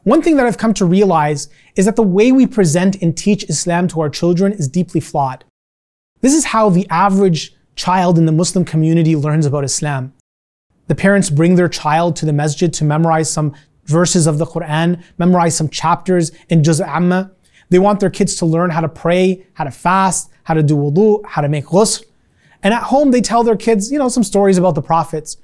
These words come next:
Maybe they send them to weekend school, cover some of those basic topics. That's it.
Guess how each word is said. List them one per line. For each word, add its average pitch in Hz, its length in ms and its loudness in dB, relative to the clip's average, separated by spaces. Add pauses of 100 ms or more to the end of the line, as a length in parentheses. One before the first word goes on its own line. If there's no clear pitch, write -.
(240)
Maybe 233 180 2
they 226 80 2
send 202 180 0
them 190 100 2
to 170 100 -4
weekend 180 320 0
school, 180 440 -2 (140)
cover 196 240 0
some 185 200 0
of 170 40 0
those 160 140 2
basic 156 340 -4
topics. - 520 -8 (420)
That's 202 300 -2
it. 156 220 -4